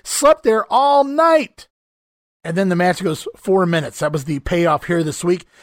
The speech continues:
Jimmy Hart jumps on the Giant's back to try to save Luger, but the Giant even shoves his own manager, Jimmy Hart, away. Sting rushes out to check on his buddy Lex. Mean Gene, being Mean Gene, being Scheme Gene,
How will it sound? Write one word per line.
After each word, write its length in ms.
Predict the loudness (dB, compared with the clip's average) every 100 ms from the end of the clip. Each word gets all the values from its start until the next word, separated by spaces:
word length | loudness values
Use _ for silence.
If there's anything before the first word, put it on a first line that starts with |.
| _
Jimmy 240 | -4 -2
Hart 240 | 0 0 0
jumps 320 | -2 -2 -2
on 80 | -4
the 80 | -2
Giant's 400 | -2 -2 -4 -2
back 240 | -2 -2
to 100 | -4
try 180 | -2 -2
to 60 |
save 380 | -2 -4 -2 0
Luger, 440 | 0 0 0 -2 -6 _ _
but 120 | -10
the 40 | -4
Giant 300 | -2 0 -2
even 140 | -4
shoves 320 | -2 -2 -2
his 140 | -2 -2
own 180 | 0
manager, 340 | 0 0 0 -2
Jimmy 260 | -2 -2
Hart, 240 | 0 2 2
away. 360 | 0 -4 -6 -10 _ _ _ -20
Sting 320 | -6 -2 2
rushes 340 | 0 0 -2
out 160 | 0 0
to 60 | -4
check 400 | -4 -2 -4 -14 _ _ _
on 80 | -4
his 120 | -2
buddy 240 | 0 0 2
Lex. 460 | 2 2 0 -14 -20 -20 -4
Mean 280 | 0 2 2
Gene, 260 | 2 2
being 320 | 2 2 2
Mean 220 | 2 0 0
Gene, 220 | 0 0
being 200 | -2 -2
Scheme 340 | -2 -2 0
Gene, 420 | 0 0 0 -2